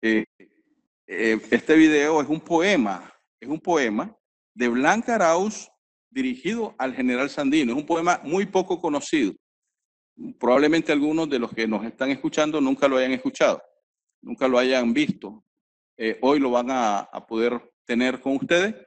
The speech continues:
Lo escribió Blanquita a Sandino. ¿De dónde salió este poema? Pues lógicamente de su hija,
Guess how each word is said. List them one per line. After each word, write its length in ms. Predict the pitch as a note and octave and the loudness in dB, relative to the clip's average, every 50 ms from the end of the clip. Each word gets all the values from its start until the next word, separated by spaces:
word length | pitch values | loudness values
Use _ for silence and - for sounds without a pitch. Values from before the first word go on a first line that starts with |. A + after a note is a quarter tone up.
| _ _ _ _ _ _ _ _ _ _ _ _ _ - | _ _ _ _ _ _ _ _ _ _ _ _ _ -6
Lo 120 | - A#2+ | -4 -4
escribió 360 | A#2+ A#2 - B2 A2+ A#2+ C3 C#3 | -2 0 0 2 2 4 4 4
Blanquita 540 | D#3+ F3 E3+ D#3+ - D#3 D#3 - F#3+ E3+ | 4 2 0 0 0 -2 -2 0 0 0
a 40 | C3 | 0
Sandino. 500 | - - A2 G#2+ G2+ B2 B2 G#2+ F#2 - _ _ _ _ _ _ _ | 0 -2 -6 -4 -2 0 -2 -2 -4 -6 _ _ _ _ _ _ _
¿De 80 | _ A2 | _ -16
dónde 200 | A2 A#2 C#3+ D3+ | -10 -4 -4 -2
salió 200 | - E3 D3+ D3+ | 0 0 0 0
este 160 | D3 - B2 | 0 -2 -4
poema? 380 | F2+ F#2+ F#2+ A#2 F#3 G3 G#3 - - - _ _ _ _ _ - | -6 -2 0 2 2 2 0 -4 -10 -20 _ _ _ _ _ -12
Pues 140 | A2 G#2+ A2 | -10 -4 0
lógicamente 1040 | G#2+ G#2+ A2+ C3+ C3+ - B2+ A#2 A2 A2+ A#2+ B2 B2 - D#3 C3+ A2+ G2+ A2+ - - | 0 2 2 0 2 2 2 2 2 0 -2 -2 -2 0 0 0 0 -2 -4 -10 -8
de 160 | A2 A2+ G#2+ | -6 -4 -4
su 180 | - G#2+ G#2 A2+ | -2 0 2 2
hija, 220 | D#3+ - - G2+ | 2 2 0 -10